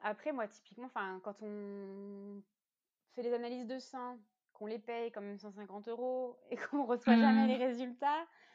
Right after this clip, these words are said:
Speaker 1: et,
Speaker 2: Oui.
Speaker 1: heu, <laughs> qu'on doit les appeler et qu'au final, on nous dit, qu'on doit appeler le vétérinaire pour savoir : « Ah oui, je les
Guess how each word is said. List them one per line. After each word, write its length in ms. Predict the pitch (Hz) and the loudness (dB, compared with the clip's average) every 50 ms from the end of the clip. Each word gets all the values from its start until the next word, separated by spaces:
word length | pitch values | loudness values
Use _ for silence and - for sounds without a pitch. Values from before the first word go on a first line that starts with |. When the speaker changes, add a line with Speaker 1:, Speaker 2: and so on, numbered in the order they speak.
| - _ _ _ _ _ - 226 | -20 _ _ _ _ _ 4 6
Speaker 1:
et, 240 | 226 233 226 226 220 | 8 10 10 10 8
Speaker 2:
Oui. 20 | 214 | 6
Speaker 1:
heu, 300 | 214 214 214 214 214 247 240 - - | 4 2 0 -2 -2 -4 -4 -6 -6
<laughs> 380 | 247 214 - - 240 - - _ _ _ _ _ _ _ _ _ - | -6 -6 -4 -6 -10 -10 -12 _ _ _ _ _ _ _ _ _ -10
qu'on 120 | 254 247 | -6 -4
doit 180 | 240 240 240 240 | -2 -2 -2 -2
les 140 | 240 247 | 0 2
appeler 520 | 254 254 254 262 285 285 294 302 294 285 269 | 2 0 0 0 -6 -8 -6 -6 -6 -6 -8
et 40 | 247 | -8
qu'au 120 | - 240 226 | -8 -10 -10
final, 360 | - - 240 247 247 247 247 | -10 -10 -8 -8 -6 -6 -6
on 80 | 240 226 | -8 -8
nous 140 | 226 233 233 | -10 -10 -10
dit, 360 | 214 226 247 247 254 247 247 226 202 208 | -10 -10 -10 -12 -12 -12 -12 -14 -14 -12
qu'on 60 | 233 | -12
doit 80 | 226 220 | -12 -10
appeler 120 | 214 247 233 | -10 -10 -12
le 40 | 226 | -12
vétérinaire 360 | 247 247 247 247 247 254 247 | -12 -12 -10 -10 -10 -12 -12
pour 100 | - 233 | -14 -16
savoir : « 240 | - 254 233 254 254 247 | -12 -10 -10 -8 -8 -8
Ah 120 | 302 302 320 | -8 -8 -8
oui, 140 | 330 330 311 | -8 -8 -8
je 40 | 285 | -10
les 140 | 285 262 | -10 -10